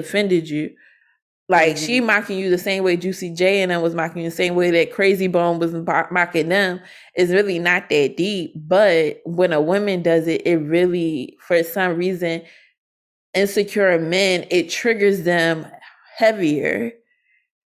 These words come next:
Speaker 2: Yeah.
Speaker 1: And I just want women in general just to be a little bit more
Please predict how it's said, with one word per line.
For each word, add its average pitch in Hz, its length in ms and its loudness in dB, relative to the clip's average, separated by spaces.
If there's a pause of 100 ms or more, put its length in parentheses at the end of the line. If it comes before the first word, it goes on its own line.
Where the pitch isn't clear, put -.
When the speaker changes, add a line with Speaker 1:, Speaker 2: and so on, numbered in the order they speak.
(240)
Speaker 2:
Yeah. 180 160 -4
Speaker 1:
And 170 440 0
I 175 200 2
just 185 220 2
want 170 400 -2 (220)
women 180 400 0
in 165 160 0
general 180 400 2
just 180 240 0
to 180 120 2
be 170 360 -2
a 165 100 2
little 165 340 2
bit 165 360 0
more 165 680 0